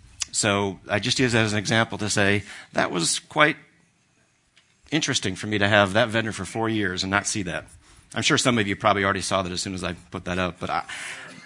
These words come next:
I did not. I did not. Okay.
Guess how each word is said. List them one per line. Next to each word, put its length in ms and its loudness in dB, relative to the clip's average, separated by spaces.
I 220 12
did 160 6
not. 340 2
I 180 4
did 140 2
not. 340 -2
Okay. 500 2